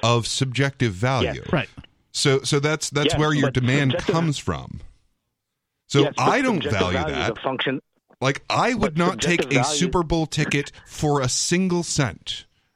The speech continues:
Speaker 1: It is not
Speaker 2: But
Speaker 1: worth a penny
Speaker 2: subjective
Speaker 1: to me, uh, if I have to actually use the thing,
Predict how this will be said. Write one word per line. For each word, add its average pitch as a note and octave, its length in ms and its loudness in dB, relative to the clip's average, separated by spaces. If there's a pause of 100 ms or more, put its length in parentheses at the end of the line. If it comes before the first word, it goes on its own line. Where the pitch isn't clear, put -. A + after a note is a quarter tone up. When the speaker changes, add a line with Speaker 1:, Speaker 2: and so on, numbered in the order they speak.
(120)
Speaker 1:
It D3 140 2
is A#2 160 0
not C3+ 460 2
Speaker 2:
But C3 80 -6
Speaker 1:
worth C#3 280 0
a B2 60 0
penny E3 380 2
Speaker 2:
subjective F3+ 240 -2
Speaker 1:
to C3+ 60 2
me, F2+ 300 -2 (300)
uh, B2 200 0
if F3 200 0
I D#3 160 0
have C3 240 -4
to D3 80 0
actually A#2 360 -4
use C#3 260 -2
the F#2 100 -2
thing, D#2 380 -6